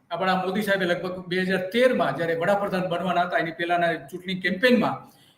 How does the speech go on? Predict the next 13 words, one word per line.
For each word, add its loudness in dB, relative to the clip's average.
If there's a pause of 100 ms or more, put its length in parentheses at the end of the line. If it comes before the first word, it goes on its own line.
(100)
એમણે 4
એવું 6
કહ્યું 6
હતું, 0
બે 2
હજાર 6
બાર 6
અને -2
બે 0
હજાર 2
તેર 0
બંનેમાં, 2 (440)
કે 8